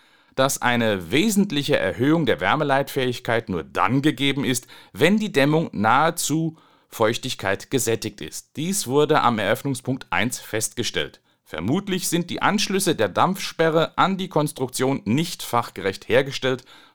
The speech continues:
was dazu führt, dass Kondenswasser in die Dämmung gelangt und nicht mehr abtransportiert werden kann. Es wurden bei der Eröffnungsstelle eins keine Schäden an der Konstruktion, Klammer auf Attika, Klammer zu, festgestellt.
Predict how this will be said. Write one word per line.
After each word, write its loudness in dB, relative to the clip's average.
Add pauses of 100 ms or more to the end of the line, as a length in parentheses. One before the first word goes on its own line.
was 2
dazu 0
führt, 2 (380)
dass -2
Kondenswasser 0
in -2
die -6
Dämmung 2
gelangt 0
und -4
nicht -4
mehr -4
abtransportiert -8
werden -4
kann. -4 (460)
Es -2
wurden 4
bei 4
der 2
Eröffnungsstelle 0
eins -2
keine 0
Schäden 0
an 0
der 2
Konstruktion, -2
Klammer -2
auf -4
Attika, -2
Klammer -2
zu, -4
festgestellt. -6